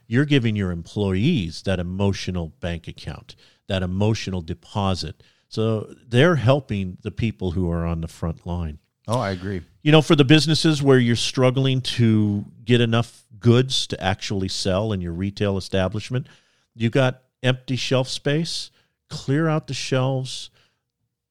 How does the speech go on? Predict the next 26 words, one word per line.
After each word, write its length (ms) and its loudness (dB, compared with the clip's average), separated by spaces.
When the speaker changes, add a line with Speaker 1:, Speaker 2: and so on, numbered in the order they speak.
Speaker 1:
put 160 2
on 160 0
some 180 -6
consignment 800 -4
sales 460 -4
of 80 -8
your 100 -2
local 300 -6
artists. 540 -10
Speaker 2:
Oh, 80 -2
what 160 0
a 40 -4
great 380 0
idea. 460 -6
Speaker 1:
Reach 320 2
out 180 2
into 260 0
your 120 2
community, 500 0
find 420 -2
those 300 2
artists 640 0
that 120 2
are 140 0
struggling 560 -2
themselves, 800 -2